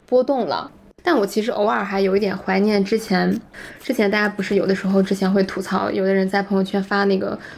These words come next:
吐槽啊、负面情绪啊、负能量啊这种词儿嘛，但我其实觉得那个时候还，还蛮真实的。现在大家感觉就是一些不开心的事情就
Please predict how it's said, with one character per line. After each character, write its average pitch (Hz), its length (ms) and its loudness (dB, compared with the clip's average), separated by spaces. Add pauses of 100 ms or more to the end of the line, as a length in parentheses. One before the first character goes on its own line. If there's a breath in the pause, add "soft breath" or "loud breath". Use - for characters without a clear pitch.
吐 208 100 -4
槽 196 220 -2
啊、 214 340 2
负 208 140 -4
面 220 240 2
情 196 240 0
绪 240 220 -2
啊、 208 340 0 (300 loud breath)
负 294 260 -2
能 226 240 0
量 285 280 2
啊 208 180 0
这 208 120 -2
种 202 160 0
词 190 200 -6
儿 190 100 2
嘛， 208 300 0
但 262 160 2
我 202 100 2
其 196 180 -6
实 202 140 2
觉 196 180 -2
得 196 100 0
那 233 120 2
个 208 80 0
时 - 100 -4
候 202 200 2
还， 214 220 -2
还 226 160 -2
蛮 185 220 0
真 247 220 2
实 - 240 -6
的。 - 180 -4 (580)
现 262 180 0
在 254 140 2
大 208 160 -2
家 196 180 2 (100)
感 196 180 -4
觉 - 200 -6
就 202 180 -2
是 - 540 -6 (300 loud breath)
一 208 80 0
些 220 160 2
不 226 140 -2
开 247 220 0
心 240 180 0
的 214 100 2
事 196 180 -2
情 185 200 0
就 185 120 0